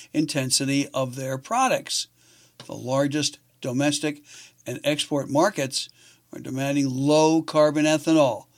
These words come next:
Passage of federal clean fuel tax credits last year, uh, I'm sorry, I should say, the passage of federal clean fuel tax credits last year were also on absolute game, uh, were an absolute game changer,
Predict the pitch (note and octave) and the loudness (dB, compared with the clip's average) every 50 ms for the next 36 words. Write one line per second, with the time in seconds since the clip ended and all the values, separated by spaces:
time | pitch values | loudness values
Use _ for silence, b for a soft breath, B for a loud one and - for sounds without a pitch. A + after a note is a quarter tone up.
0 | b b b b b b _ - B2+ B2 B2 B2 B2+ - C3 B2 B2 B2+ A2+ - | b b b b b b _ -12 -10 -8 -8 -6 -6 -6 -6 -6 -8 -8 -10 -8
1 | - C#3+ C#3+ C#3 C#3 C#3 C3+ C3 - - D3+ D3 D3 C#3+ C#3+ - D3 D3+ D3 D3+ | -2 0 0 0 0 -4 -6 -6 -4 2 4 6 6 6 4 2 0 2 2 2
2 | D3 C#3+ B B B B B B - E3+ D#3+ D3+ C#3+ - - - - D#3+ F3 F#3 | 0 -2 B B B B B B 0 2 2 2 2 -2 -4 0 2 2 2 2
3 | - - D3+ D3+ D3+ D3+ D3+ C#3+ - - B B B B B B B B C#3 C#3 | -2 0 2 2 2 4 2 0 -4 -8 B B B B B B B B -4 0
4 | D3 E3 E3+ F3 F3+ F3+ F#3+ F#3+ - _ _ - - - - C#3+ D3+ C#3 - - | 2 4 6 6 4 4 0 -2 -6 _ _ -12 -10 -8 -2 -2 -2 0 2 2
5 | F3+ D#3+ C#3 B2 - _ _ _ - - C#3 C3+ - C#3+ C3+ - D#3 C#3+ C#3 C3+ | 2 2 2 0 -4 _ _ _ -6 -4 -4 -2 -2 -4 -2 2 2 2 2 2
6 | C3 C3+ B2+ B B B B B B - E3 D#3+ D#3+ D#3+ E3 D3 D3 D3 C#3+ - | -2 -4 -6 B B B B B B 2 2 2 2 2 0 -2 -2 -2 -2 0
7 | - D#3+ D3+ D3+ D3+ D3 C#3+ D3 B B B B B - F3 E3+ E3 D3+ - - | 0 0 0 0 0 -2 -2 -4 B B B B B 0 2 2 2 2 2 2
8 | D#3+ D3+ D3 C#3+ D3 E3 D#3 D#3 C#3+ - - D#3+ D3 C#3+ C#3 C3+ - B2 C3+ C#3 | 2 2 2 0 0 0 0 0 0 -2 -4 -2 -2 -2 -4 -6 -8 -4 0 2
9 | D#3 G3+ A#3+ A#3+ - - - C#3+ B2 G#2+ G#2 A2 C3 C3+ B B B B B B | 2 4 4 2 -2 -4 -6 -8 -8 -8 -8 -10 -12 -12 B B B B B B
10 | B C#3 C3 - C#3+ D3 D3+ D3 - D#3+ D3+ A#2+ C#3 C3+ C3+ C3 - _ - E3+ | B -6 -2 2 2 2 2 2 0 0 0 0 0 -2 -2 -4 -8 _ -2 0
11 | E3+ F3 E3 - - - E3 D#3 D3+ D3+ D3 C#3+ B2+ D3 D3 C#3+ C#3 C#3 C#3 - | 0 0 2 0 0 2 2 2 2 2 0 0 0 2 2 2 2 0 -2 -4
12 | - _ _ _ - - - - - B2+ - C3 C#3 C#3 C3+ C#3 C#3+ D3 D3 - | -10 _ _ _ -14 -14 -12 -10 -10 -10 -6 -4 -4 -2 0 0 0 -2 -2 -4
13 | - D3+ D3 C#3+ C#3 C#3 D3+ C#3 C3+ C3 C3 - D3+ E3 E3+ D#3+ C#3 - - - | -2 0 0 0 0 -2 -4 -4 -4 -2 -2 -2 0 0 0 0 -2 -8 -12 -16